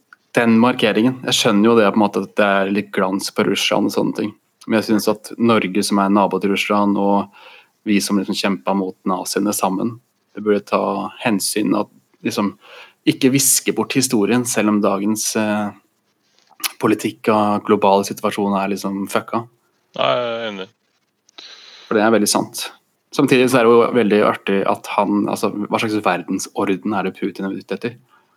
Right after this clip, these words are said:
Speaker 1: Han
Speaker 2: Ja, og det er det.
Speaker 1: ødelegger jo konsekvent. Han,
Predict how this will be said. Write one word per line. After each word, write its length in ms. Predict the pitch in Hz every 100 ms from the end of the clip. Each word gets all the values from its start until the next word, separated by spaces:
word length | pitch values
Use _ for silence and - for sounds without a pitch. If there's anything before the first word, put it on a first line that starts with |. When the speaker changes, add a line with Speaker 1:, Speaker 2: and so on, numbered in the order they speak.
| _ _ _ - - -
Speaker 1:
Han 240 | 101 92
Speaker 2:
Ja, 180 | 123 156 -
og 80 |
det 80 | 165
er 80 | 160
det. 220 | 101 95
Speaker 1:
ødelegger 240 | 98 92 95
jo 200 | 120 120
konsekvent. 800 | 120 107 - - 120 147 - -
Han, 320 | 113 104